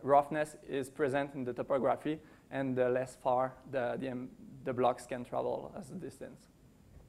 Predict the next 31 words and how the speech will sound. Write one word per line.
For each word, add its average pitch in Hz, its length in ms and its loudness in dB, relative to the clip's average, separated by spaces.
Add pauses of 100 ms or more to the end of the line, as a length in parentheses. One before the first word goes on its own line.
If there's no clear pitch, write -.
(680)
And 139 120 0
it 135 100 2
also 135 280 2
works 135 400 4
on 127 340 -2
a 120 260 0
real, 123 320 2
uh, 123 260 -2 (800)
three 127 160 -2
D 131 160 0
model 127 360 4
from 120 380 -8
real 127 240 4
terrain, 127 420 -2 (440)
uh, 120 260 -6
here 127 200 2
in 127 140 -2
scree 127 240 -4
slope, 127 300 -2
where 123 180 2
the 123 80 -2
big 123 200 0
blocks 123 480 -2
stopped, - 460 -6 (120)
uh, - 260 -8 (360)
further 131 420 2
down 123 360 0 (320)
than 123 180 2
the 117 100 -4
small 123 280 -6
blocks. - 300 -10